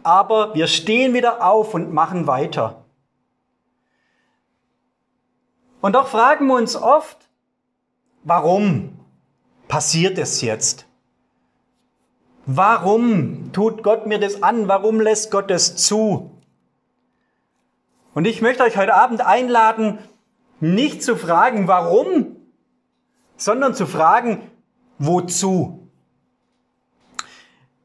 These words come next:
Wenn wir nämlich fragen, warum und woher, dann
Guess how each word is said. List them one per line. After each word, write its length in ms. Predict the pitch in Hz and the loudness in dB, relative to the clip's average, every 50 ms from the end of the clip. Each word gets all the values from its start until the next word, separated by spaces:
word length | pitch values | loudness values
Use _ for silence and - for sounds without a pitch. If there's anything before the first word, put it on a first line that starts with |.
| _ _ _ _ _ _ _ _ _ _ - | _ _ _ _ _ _ _ _ _ _ -2
Wenn 180 | - 214 262 277 | 0 0 2 2
wir 120 | 294 285 | 2 2
nämlich 380 | 254 262 254 254 254 247 247 - | 2 2 2 0 -2 -2 -6 -8
fragen, 920 | - 185 175 175 185 202 254 269 254 202 165 147 123 104 - - - - _ _ _ _ _ _ _ _ | -6 -2 2 4 4 4 4 2 0 -2 -2 -2 -4 -6 -8 -14 -20 -20 _ _ _ _ _ _ _ _
warum 880 | 135 131 165 180 175 160 180 226 285 339 311 220 143 110 - - - - | -2 0 0 0 2 2 2 2 2 2 0 0 0 -2 -6 -10 -12 -4
und 280 | - 214 208 202 - 196 | -2 -2 -2 -2 -4 -2
woher, 760 | 202 202 185 190 240 262 285 277 202 151 127 - - - _ _ _ _ _ _ _ _ _ _ _ _ _ _ _ _ _ _ _ _ | -2 0 0 2 2 2 2 4 2 2 2 -2 -8 -18 _ _ _ _ _ _ _ _ _ _ _ _ _ _ _ _ _ _ _ _
dann 420 | 175 175 214 254 285 277 240 | 0 0 2 0 -2 -6 -8